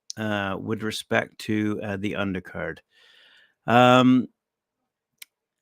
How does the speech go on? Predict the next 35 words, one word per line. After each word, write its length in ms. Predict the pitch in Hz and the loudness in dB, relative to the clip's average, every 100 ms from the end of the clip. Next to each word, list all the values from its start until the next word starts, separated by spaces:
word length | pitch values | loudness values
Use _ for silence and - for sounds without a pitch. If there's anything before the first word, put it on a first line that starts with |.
| _ - | _ -4
I'm 120 | 139 | -2
gonna 160 | 147 | 0
start 340 | 139 - 127 - | -2 0 -2 0
off 280 | 113 113 - | -2 -2 -2
by, 240 | 101 101 | 0 0
by 260 | - 107 98 | -4 -6 -4
mentioning, 720 | 98 104 - 110 104 98 98 | -4 -6 -6 -6 -6 -6 -10
uh, 340 | - 95 92 - | -10 -10 -10 -12
a 20 | |
fight 320 | - 110 110 | -8 -6 -4
that's 180 | 95 - - | -8 -14 -12
gonna 200 | 107 101 | -8 -8
take 280 | - 98 - | -8 -10 -8
place, 540 | - 104 107 - - - _ _ _ _ - | -8 -6 -4 -6 -10 -14 _ _ _ _ -8
uh, 180 | 101 98 | -6 -6
between 540 | 104 - 120 113 101 - _ - | -8 -8 -6 -4 -6 -10 _ -10
Ivan 400 | 101 107 110 110 - | -6 -4 -2 -4 -6
Mendy, 600 | 98 101 107 98 95 98 | -6 -4 -4 -4 -6 -8
who 100 | 117 | -6
is 100 | 104 | -6
a 60 | 90 | -8
French 420 | - 123 117 - | -6 -4 -4 -6
champion 600 | - 90 87 - 101 101 _ _ _ | -8 -8 -8 -10 -10 -10 _ _ _
in 80 | 110 | -4
the 100 | 107 | -4
lightweight 520 | 101 95 95 85 85 | -2 -4 -4 -10 -14
division, 560 | - 92 98 - 107 104 _ _ _ _ _ | -16 -10 -8 -6 -8 -8 _ _ _ _ _
and 140 | 104 | 0
he's 160 | 113 131 | 2 4
going 200 | 139 123 | 2 2
up 140 | 120 | 2
against, 640 | 123 104 104 101 - - - | -2 -4 -4 -4 -6 -6 -6
uh, 320 | 95 95 - | -6 -4 -6
an 100 | 98 | 2
unbeaten 640 | 131 180 117 101 80 85 | 4 4 0 -4 -8 -10